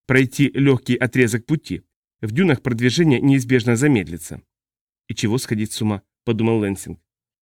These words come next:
«Спешить особенно незачем. С Мэри всё в порядке. Она ждёт меня». Но рассуждения не успокаивали, он по-прежнему старался идти быстрее. Вскоре после полудня он добрался до места, где они нашли сломанный самоход.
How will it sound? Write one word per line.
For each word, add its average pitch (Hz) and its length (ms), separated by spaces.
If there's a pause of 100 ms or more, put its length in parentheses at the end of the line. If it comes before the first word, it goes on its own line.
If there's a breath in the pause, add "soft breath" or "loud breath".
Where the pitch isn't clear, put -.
(180)
«Спешить 156 440
особенно 135 420
незачем. 98 560 (400)
С - 120
Мэри 180 200
всё 156 180
в - 60
порядке. 90 460 (240)
Она 131 220
ждёт 139 300
меня». 90 220 (420)
Но 208 140
рассуждения 170 580
не 139 120
успокаивали, 107 720 (180)
он 214 160
по-прежнему 135 540
старался 127 440
идти 117 280
быстрее. 92 480 (640)
Вскоре 123 320
после 120 300
полудня 151 400
он 196 180
добрался 127 420
до 113 120
места, 165 360 (280)
где 156 240
они 151 240
нашли 139 320
сломанный 123 420
самоход. 123 560